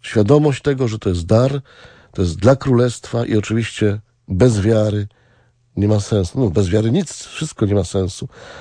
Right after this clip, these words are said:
Natomiast tym bardziej i to bez właśnie wiary, że to jest, y, to mi daje wzrost miłości Boga i bliźniego. To jest, y, też dar pewnej łaski. To jest wtedy naprawdę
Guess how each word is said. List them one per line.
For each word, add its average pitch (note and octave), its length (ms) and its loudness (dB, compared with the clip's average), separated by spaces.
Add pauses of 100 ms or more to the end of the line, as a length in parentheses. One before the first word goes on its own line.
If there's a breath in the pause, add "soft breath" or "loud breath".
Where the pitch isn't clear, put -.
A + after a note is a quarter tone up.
(120 loud breath)
Natomiast G#2+ 300 2
tym A2+ 140 2
bardziej A#2 480 0 (360 soft breath)
i G2 100 -2
to A#2 240 2
bez A2 340 -4
właśnie G2 340 -4
wiary, G#2 360 -2 (580 loud breath)
że F#2 180 -2
to G2+ 160 0
jest, - 360 -4 (1000)
y, F#2 280 0
to G#2 100 0
mi G#2 100 2
daje G2 200 4
wzrost G2+ 420 0
miłości G#2+ 440 -2
Boga G2+ 340 0
i G#2 100 -6
bliźniego. G2 540 -2 (600 loud breath)
To G2+ 100 2
jest, F#2 400 -2
y, E2+ 200 -4
też F#2 180 -2
dar G2 220 2
pewnej F#2+ 280 0
łaski. G#2 500 -2 (1040 soft breath)
To A#2+ 260 4 (1080)
jest G2+ 200 -2
wtedy G#2 280 2
naprawdę G2 580 0